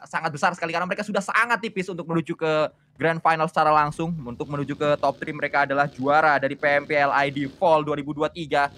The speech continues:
datang dengan jersey baru dan datang dengan coach yang juga begitu lengkap. Ada setidaknya empat orang yang mengawal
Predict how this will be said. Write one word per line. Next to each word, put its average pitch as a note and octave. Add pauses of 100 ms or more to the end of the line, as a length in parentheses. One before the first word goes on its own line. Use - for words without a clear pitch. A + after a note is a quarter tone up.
(260)
datang C#3+
dengan C#3+
jersey D3+
baru D#3 (480)
dan A#2+
datang C#3
dengan C#3+
coach F#3+
yang E3
juga D#3+
begitu D#3
lengkap. F#3+ (320)
Ada B2+
setidaknya A#3+
empat G3+
orang F3+ (480)
yang B2+
mengawal C#3